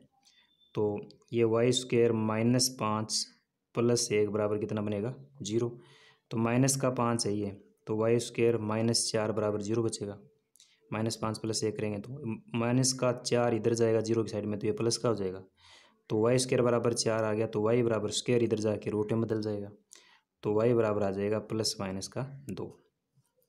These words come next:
ठीक है, तो सबसे पहला जो केस है अपना कि यद-, यदि स्पर्श रेखा एक्स एक्स के क्या हो, समांतर हो, तब जो बिंदु आए हैं, बिंदु क्या क्या आ गए, अगर एक्स का मान एक है तो वाई का मान दो है,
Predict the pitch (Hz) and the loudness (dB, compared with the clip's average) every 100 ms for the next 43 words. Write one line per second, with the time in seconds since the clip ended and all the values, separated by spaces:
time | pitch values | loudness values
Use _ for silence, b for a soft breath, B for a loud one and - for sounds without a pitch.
0 | _ _ _ _ - 123 120 110 B B | _ _ _ _ -4 -2 -2 -8 B B
1 | B - - 135 - 135 113 110 120 120 | B -10 -4 0 0 0 -2 0 0 0
2 | 120 117 113 104 104 98 - 107 104 - | 0 0 0 -2 -8 -10 -6 -4 -6 -8
3 | 113 104 117 - 123 - 113 120 120 - | -6 -2 -2 -2 -2 -2 -2 -2 -2 -2
4 | 113 - - 110 117 107 113 - B B | -2 -2 -4 -4 -2 -2 -4 -10 B B
5 | B B B _ - _ _ _ _ _ | B B B _ -20 _ _ _ _ _
6 | _ _ - - 110 107 107 101 95 - | _ _ -6 -2 0 0 -2 -4 -4 -10
7 | B B _ 139 139 131 120 120 120 120 | B B _ 0 2 4 6 6 6 6
8 | 107 107 98 95 - _ _ _ _ _ | 4 0 -4 -10 -16 _ _ _ _ _
9 | _ _ _ _ - 113 117 117 117 113 | _ _ _ _ -4 2 2 2 2 -2
10 | 107 113 107 107 113 - B B B - | 0 -2 0 -2 -4 -10 B B B -4
11 | 113 117 - - 120 120 117 113 113 113 | 0 0 0 0 2 2 4 4 2 0
12 | 110 113 - _ 107 107 110 110 110 110 | -4 -6 -16 _ -2 2 2 0 -2 0
13 | 107 101 98 95 98 | -2 -2 -4 -6 -8